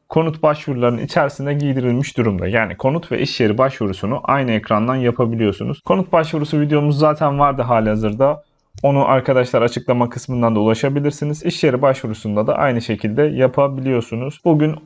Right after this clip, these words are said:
arsa başvurusu üzerinden sizlere anlatıma devam edeceğiz. Arsa başvurusu üzerine bir kere tıkladım. Devam et bölümüne basıyorum. Bilgilendirme metni var burada arkadaşlar. Bu alanda önceden başvurularınızı görüntüleyebiliyorsunuz. Görmüş olduğunuz gibi arsa başvurunuz bulunmamaktadır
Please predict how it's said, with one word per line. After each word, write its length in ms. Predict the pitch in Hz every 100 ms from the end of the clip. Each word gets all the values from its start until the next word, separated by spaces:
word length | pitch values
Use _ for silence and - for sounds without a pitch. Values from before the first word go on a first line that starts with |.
| -
arsa 340 | 147 147 143
başvurusu 460 | 127 117 117 104 -
üzerinden 500 | 135 135 107 110 135
sizlere 440 | 135 123 113 123
anlatıma 500 | 131 131 113 120 123
devam 320 | 123 117 113
edeceğiz. 460 | 107 104 120 131 - _ _ _
Arsa 340 | - 170 160 151
başvurusu 480 | 151 156 143 139 -
üzerine 500 | 135 135 131 117 120
bir 80 |
kere 220 | 123 98 87
tıkladım. 480 | 120 139 135 135 -
Devam 300 | 123 127 143
et 160 | 151 151
bölümüne 380 | 151 143 147 139
basıyorum. 480 | 139 151 143 139
Bilgilendirme 600 | 123 117 117 113 110 110 107
metni 380 | 104 101 117
var 200 | 120 120
burada 200 | 117 113
arkadaşlar. 540 | 117 123 117 113 123 123 - -
Bu 140 | 156 180
alanda 420 | 156 143 160 -
önceden 500 | 151 165 147 127 127
başvurularınızı 680 | 147 - 131 123 123 135 147
görüntüleyebiliyorsunuz. 1080 | 135 131 131 131 139 139 127 113 117 135
Görmüş 340 | - 139 135 -
olduğunuz 360 | 131 131 131
gibi 160 | 127 127
arsa 380 | 127 123 131 117
başvurunuz 600 | 120 120 113 113 127 123
bulunmamaktadır 960 | 131 131 107 101 101 - 113 143 147